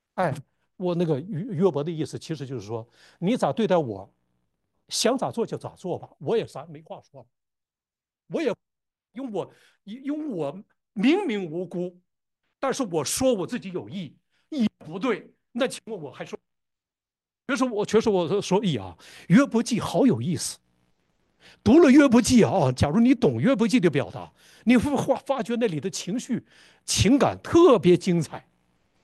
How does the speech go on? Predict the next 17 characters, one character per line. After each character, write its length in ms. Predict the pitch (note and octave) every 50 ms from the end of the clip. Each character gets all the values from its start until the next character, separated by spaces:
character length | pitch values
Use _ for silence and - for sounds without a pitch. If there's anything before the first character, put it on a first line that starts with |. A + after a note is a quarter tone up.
| _
约 160 | - F#3+ C#4+ D#4+
伯 160 | B3+ B3+ B3
也 200 | F3+ F#3+ D#4+ F#4
有 140 | D4 F#3+ D3+
为 180 | F3 B3+ A3
自 120 | - - G#3+
己 140 | - B2
辩 220 | A2 - F3+ D3 A#2
护， 260 | G2 - C3+ G2 - _ _ _ _ _ _ _ _ _ _ _ _ _ _
然 120 | - A3+
后 100 | C#4 C4
呢， 140 | A3 A#3+ F#3+
辩 400 | - - - F4 F#4+ C#4+ A3+ F3+
护 180 | - C4 C#4+ F#3+
又 140 | G#3 A#3+ E3+
不 160 | C3+ E3 C#3+
行， 220 | - - - F2+